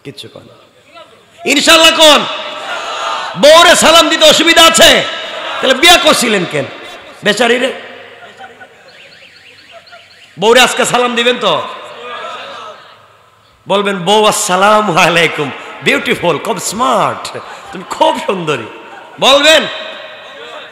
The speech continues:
হাসতেছে, আর আমি রসুলের কথা বলতেছি। রসুল মাঝে মাঝে বলতেন, "আয়েশা, মাশাআল্লাহ, তোমাকে খুব সুন্দর লাগতেছে।" আমাদের মাকে বলতেন, "কিন্তু কাপড়টা সুন্দর করে পরতে পারো নাই,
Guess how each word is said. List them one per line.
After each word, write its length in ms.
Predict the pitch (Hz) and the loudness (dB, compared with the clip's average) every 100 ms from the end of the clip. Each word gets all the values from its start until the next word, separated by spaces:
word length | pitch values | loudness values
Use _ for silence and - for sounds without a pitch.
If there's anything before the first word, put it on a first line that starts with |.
| - - - - _ _ _ - | -20 -20 -20 -20 _ _ _ -16
হাসতেছে, 720 | 127 160 196 - - 160 - 156 | -8 -4 -4 -4 -8 -8 -4 -2
আর 100 | 151 | -2
আমি 160 | 156 156 | -2 -4
রসুলের 380 | 160 190 160 | -6 -8 -8
কথা 220 | 127 127 117 | -8 -10 -10
বলতেছি। 480 | 107 - - - - _ _ _ - - 156 | -14 -16 -20 -20 -20 _ _ _ -20 -12 -2
রসুল 420 | 214 233 247 220 | -2 -2 -4 -6
মাঝে 260 | 214 196 | -6 -6
মাঝে 220 | 208 190 185 | -8 -8 -8
বলতেন, 340 | 190 - 190 | -10 -10 -8
"আয়েশা, 640 | 165 156 - 214 220 185 - - - - - - - - - 147 | -6 -6 -4 0 0 0 -4 -12 -16 -18 -20 -20 -20 -20 -18 -8
মাশাআল্লাহ, 680 | 170 214 214 214 208 202 202 | 0 0 0 -2 -2 -2 -4
তোমাকে 260 | 202 202 180 | -6 -8 -8
খুব 160 | 214 233 | -8 -4
সুন্দর 300 | 214 208 202 | -4 -2 -4
লাগতেছে।" 500 | 180 - 156 151 123 - - - | -4 -8 -8 -8 -8 -12 -20 -14
আমাদের 220 | 160 175 | -10 -6
মাকে 340 | 175 180 180 202 | -2 -2 -2 -4
বলতেন, 340 | 190 170 160 - - - - | -6 -4 -6 -6 -16 -20 -12
"কিন্তু 240 | 247 240 240 - | -8 -6 -6 -2
কাপড়টা 640 | 247 - 269 269 269 214 - - - - | -2 0 -2 0 0 0 -4 -14 -14 -10
সুন্দর 380 | - 269 254 | -8 0 0
করে 180 | 233 220 | 2 0
পরতে 320 | 180 214 220 | 0 -2 0
পারো 200 | 190 185 | 0 2
নাই, 180 | 175 156 | 2 -2